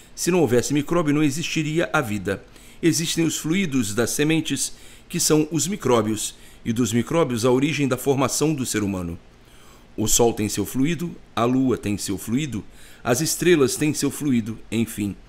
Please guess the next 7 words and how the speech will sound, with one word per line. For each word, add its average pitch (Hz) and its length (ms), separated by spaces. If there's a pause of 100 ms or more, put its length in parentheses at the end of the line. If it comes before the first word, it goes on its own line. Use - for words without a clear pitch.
(440)
Essas 113 300
sete 143 300
partes - 380
que 135 120
formam 127 380
o 131 40
mundo 175 380